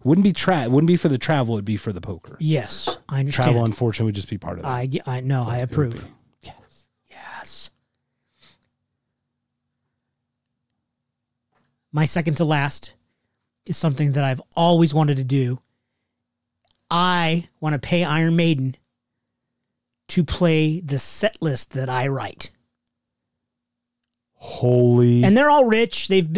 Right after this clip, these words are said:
Speaker 2: they're all in their sixties. You know what I mean? They've been around thirty-five years, forty years, actually.
Speaker 1: Uh-oh.
Speaker 2: Just yesterday,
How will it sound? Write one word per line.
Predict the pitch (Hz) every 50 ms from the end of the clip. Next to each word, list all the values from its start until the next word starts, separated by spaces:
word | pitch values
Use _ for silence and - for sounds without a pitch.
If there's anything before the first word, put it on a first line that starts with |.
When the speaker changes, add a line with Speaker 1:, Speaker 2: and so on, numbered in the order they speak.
| 190
Speaker 2:
they're | 165 190 190 190
all | 185 190 190 190 190 202 196 214
in | 196 185
their | 190 185
sixties. | - - 190 175 - - - 170 170 170 160 151 - -
You | 170
know | 165
what | 170 170
I |
mean? | 165 160
They've | 160 160
been | 170 160
around | 165 160 160 151 156 160 156 143 - - _
thirty-five | - 156 156 160 156 - 151 156 156
years, | 151 147 147 147 147 - - -
forty | - - 233 302 294 214
years, | 156 139 123 120 - - _ _ _ _ -
actually. | 156 - 160 170 147 135
Speaker 1:
Uh-oh. | 123 107
Speaker 2:
Just | 101 98 98 -
yesterday, | 180 208 - - - 165 160 147 151